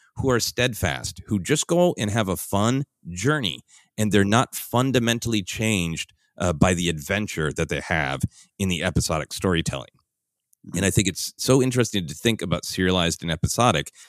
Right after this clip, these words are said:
because it kinda tells us what we want out of a story, right? Because the trilogy, uh, the trilogies, the journeys, uh, those are moments of great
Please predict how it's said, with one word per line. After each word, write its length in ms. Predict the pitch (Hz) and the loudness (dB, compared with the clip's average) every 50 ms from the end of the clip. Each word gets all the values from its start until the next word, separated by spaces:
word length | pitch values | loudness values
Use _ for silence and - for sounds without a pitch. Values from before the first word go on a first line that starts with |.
| _ - | _ -4
because 180 | 98 90 90 | -2 -2 -2
it 140 | 104 - - | -2 -4 -4
kinda 200 | - 135 143 127 | -2 -2 0 0
tells 300 | - - - 131 127 107 | 0 0 0 2 4 4
us 220 | 107 87 - - - _ _ _ _ - | 4 4 2 0 -4 _ _ _ _ 0
what 200 | 95 110 - - | 0 0 2 0
we 80 | 104 | -2
want 380 | 90 82 82 95 95 95 92 - - | -2 0 -2 -2 -2 -2 -4 -4 -2
out 120 | 87 90 85 | -2 0 0
of 100 | 82 76 | 0 -2
a 80 | 76 | -2
story, 460 | 71 - - 95 78 73 58 57 57 - - | -4 -2 -2 -2 -2 -2 -2 -6 -10 -10 -6
right? 240 | 82 80 76 78 - _ _ | -4 -2 -2 -4 -4 _ _
Because 560 | - 82 71 - - 82 78 76 71 67 - - _ _ _ _ _ _ - | -8 -8 -6 -4 -2 -2 0 0 -2 -4 -8 -10 _ _ _ _ _ _ -6
the 180 | - 85 87 | -2 -2 -2
trilogy, 640 | 80 - - 156 175 151 104 80 76 76 85 98 107 - _ _ | 0 2 4 6 8 8 6 6 4 2 2 0 0 -4 _ _
uh, 140 | - - - | -6 -6 -4
the 100 | 87 85 | -4 -2
trilogies, 460 | - - 147 165 117 82 85 95 98 | 2 4 6 6 6 6 4 2 2
the 100 | - 95 | 0 0
journeys, 480 | 87 - 123 151 160 117 90 82 73 - - _ _ _ _ _ | 0 2 2 2 2 2 2 2 0 -2 -8 _ _ _ _ _
uh, 220 | - 90 85 85 76 - | -2 0 0 0 0 0
those 260 | 90 123 143 170 180 | 2 4 4 4 4
are 60 | 143 | 4
moments 420 | 104 98 101 101 104 110 104 - - - | 4 4 4 4 4 4 0 -2 -4 -2
of 180 | 98 95 90 82 85 - _ _ | -2 0 -2 -2 -6 -14 _ _
great 300 | - 127 127 117 107 | 0 0 2 2 0